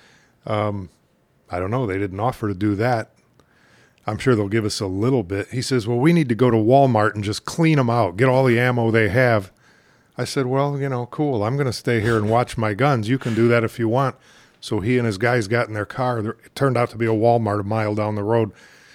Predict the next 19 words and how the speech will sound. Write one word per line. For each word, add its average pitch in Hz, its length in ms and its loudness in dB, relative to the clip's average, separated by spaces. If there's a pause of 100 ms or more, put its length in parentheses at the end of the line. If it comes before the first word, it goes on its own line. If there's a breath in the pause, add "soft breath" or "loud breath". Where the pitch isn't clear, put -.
(800 loud breath)
They 147 200 4
left, 131 340 4
went 131 240 2
down 123 280 2
there. 113 340 0 (160)
Uh, 110 200 -6 (480 loud breath)
the, 117 200 2
some 143 240 2
of 131 40 2
the 107 60 0
surveillance 120 580 2
agents 110 420 2
went 113 220 2
with 127 260 2
him, 101 280 -2 (720 soft breath)
and 117 280 0
they 120 220 0
went 117 300 0
in 113 320 -2